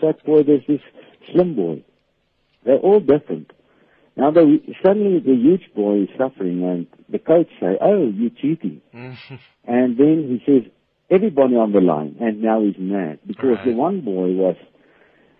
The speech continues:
Speaker 1: he was devastated because he couldn't continue what the other boys did. So now the whole team is being pel-, penalized or punished. And the way we punish them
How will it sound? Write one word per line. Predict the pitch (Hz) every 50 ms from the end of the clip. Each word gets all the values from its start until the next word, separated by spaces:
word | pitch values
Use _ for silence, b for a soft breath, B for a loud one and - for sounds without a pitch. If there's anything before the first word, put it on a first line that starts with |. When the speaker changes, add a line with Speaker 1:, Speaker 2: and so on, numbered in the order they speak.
| b b -
Speaker 1:
he | -
was | 165 208 190 - -
devastated | - 185 190 180 170 - - 170 165 135 110 101 92
because | - 107 - 151 147 -
he | - -
couldn't | - - 185 190 -
continue | - 143 123 - - 175 165 139 123 120
what | 117 123 117 - _ -
the | 120 120
other | 143 170 170
boys | 135 104 87 87 80 80 _ -
did. | 80 80 - _ _ - _ _ _ _ _ -
So | 131 120 120 113 - - _ _ _ -
now | 95 117 156 196
the | 214 220 185 - - _ -
whole | - 98 143 190 220 220 - -
team | - 170 160 156 151
is | 143 - -
being | - 127 120 120 117
pel-, | - - 180 175 151 120 104 - _ -
penalized | 175 175 170 147 104 85 78 78 76 76 - _ _ _
or | - 131 123 107
punished. | - 160 160 147 120 - - - - _ - _ _ _ _ _ _ _ _ _ _ _ _ _
And | - 113 113 101
the | 107 107
way | 120 175 208 240
we | 247 240 220 190
punish | - _ - 160 175 180 165 135 95 - -
them | 85 78 78 71 71